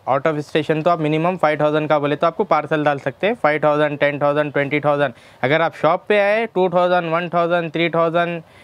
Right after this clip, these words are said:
फिफ्टी थाउजेंड जितने बोले उतने का ले सकते हैं। हमारे कन पूरा जीएसटी अप्रूवल है, bangles को tax free है। आप all over India मंगा ले सकते हैं। हमारा इंडिया में हर जगह जाता माल और हमारा manufacturing का काम है और न्यू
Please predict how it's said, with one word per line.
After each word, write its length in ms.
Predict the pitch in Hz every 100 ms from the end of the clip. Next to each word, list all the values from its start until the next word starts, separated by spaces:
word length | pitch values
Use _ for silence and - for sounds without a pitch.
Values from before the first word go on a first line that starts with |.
| - -
फिफ्टी 260 | 151 - 180
थाउजेंड 340 | 175 175 175
जितने 300 | 156 151 190
बोले 160 | 185 190
उतने 200 | 175 180
का 100 | 175
ले 120 | 165
सकते 280 | 160 151 139
हैं। 60 |
हमारे 240 | 135 147 151
कन 160 | 151
पूरा 200 | 147 147
जीएसटी 400 | 127 131 143 -
अप्रूवल 440 | 156 135 147 156 151
है, 80 | 165
bangles 400 | 143 143 151 151
को 100 | 147
tax 280 | 139 139 -
free 180 | 160 160
है। 220 | 165 208 - -
आप 140 | 131 131
all 200 | 139 151
over 140 | 156 151
India 200 | 147 151
मंगा 220 | 143 139 147
ले 120 | 156
सकते 280 | 160 - 180
हैं। 80 |
हमारा 380 | 165 160 165 175 - - - - - - - - -
इंडिया 260 | 143 175
में 100 | 180
हर 160 | 160 165
जगह 220 | 160 170
जाता 280 | 170 165 165
माल 260 | 151 165 202
और 140 | 170
हमारा 280 | 156 165 165
manufacturing 640 | 143 165 170 165 180 180
का 100 | 175 170
काम 280 | 160 165
है 120 | 175 214
और 200 | 175 170
न्यू 240 | 147 170